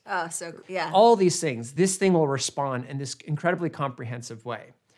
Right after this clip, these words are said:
Speaker 2: And it doesn't stop there. So once it provides its response, it has a memory,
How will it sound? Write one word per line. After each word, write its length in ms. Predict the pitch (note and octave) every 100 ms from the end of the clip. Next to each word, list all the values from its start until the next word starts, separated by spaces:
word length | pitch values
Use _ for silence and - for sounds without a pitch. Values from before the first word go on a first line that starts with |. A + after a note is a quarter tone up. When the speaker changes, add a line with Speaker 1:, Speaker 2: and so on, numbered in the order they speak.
| _ _
Speaker 2:
And 80 | E3+
it 80 | F3+
doesn't 260 | G3 F#3+ D#3+
stop 420 | - D#3 E3+ -
there. 220 | A2+ A2
So 160 | - C3+
once 260 | E3 E3+
it 80 | F3
provides 380 | D#3 C#3+ C#3 B2+
its 140 | B2
response, 600 | C3 - - F#3+ B2 A#2
it 140 | - C#3
has 320 | - F3+ D#3
a 40 |
memory, 460 | C3 C#3+ D3+ G2+